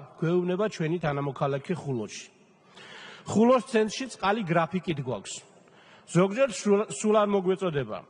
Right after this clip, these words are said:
ხულო წყალს მიაქვს და დასალევი წყალი არ უნდა გქონდეს? აფრიკაში ხომ არ ცხოვრობთ? გვეუბნება დაბა ხულოში მცხოვრები ჩვენი თან-, თანამოქალაქე. ჩვენ სოფელს ძველი წყლის არხები ჰქონდა. წყალი ცოტა და მღრიე მოდიოდა.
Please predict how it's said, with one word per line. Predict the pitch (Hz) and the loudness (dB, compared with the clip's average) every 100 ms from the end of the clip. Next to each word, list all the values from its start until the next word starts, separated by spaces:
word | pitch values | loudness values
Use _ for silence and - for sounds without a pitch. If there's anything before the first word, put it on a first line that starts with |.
| _ _ _ _ - | _ _ _ _ -14
ხულო | - 214 247 233 | -4 2 2 2
წყალს | - 202 208 - | 2 2 2 0
მიაქვს | 226 226 165 | 2 2 2
და | 165 | 0
დასალევი | 143 135 180 190 190 | 0 0 0 2 0
წყალი | 180 175 180 | 0 -2 0
არ | 160 | 0
უნდა | 165 170 156 | 0 0 -2
გქონდეს? | - 160 147 196 147 110 - - - - | -2 -4 0 2 2 -2 -14 -20 -20 -2
აფრიკაში | 170 165 202 233 196 160 | 0 0 0 0 0 -2
ხომ | 151 147 | -4 0
არ | 165 | 0
ცხოვრობთ? | 156 160 120 107 - - - | 0 -4 -4 -8 -14 -20 -2
გვეუბნება | 156 165 180 185 226 | 2 4 4 2 2
დაბა | 160 156 180 | 2 2 0
ხულოში | 143 180 175 - | -2 -2 -2 -2
მცხოვრები | 214 - 160 151 165 175 | -6 -2 -2 -2 -4 -6
ჩვენი | - 139 | -4 -4
თან-, | 151 131 127 | -2 -4 -6
თანამოქალაქე. | - 147 135 131 120 127 110 101 - - _ - _ _ _ - - - - - | -4 -2 0 -2 -2 -4 -4 -8 -18 -20 _ -20 _ _ _ -20 -20 -20 -20 -16
ჩვენ | - 220 254 | 0 2 2
სოფელს | 226 220 254 240 175 | 0 0 0 0 0
ძველი | 185 220 | 0 0
წყლის | 220 240 247 | -4 -8 -2
არხები | 190 165 160 180 190 | 0 0 0 -2 -4
ჰქონდა. | - 139 117 101 - - _ _ _ - - | -2 -2 -4 -8 -14 -20 _ _ _ -20 -14
წყალი | 139 185 220 240 | -4 0 0 0
ცოტა | - 208 214 | -2 0 0
და | 240 | 0
მღრიე | 185 156 160 165 | 2 2 2 2
მოდიოდა. | 147 131 123 104 | 0 -2 -4 -6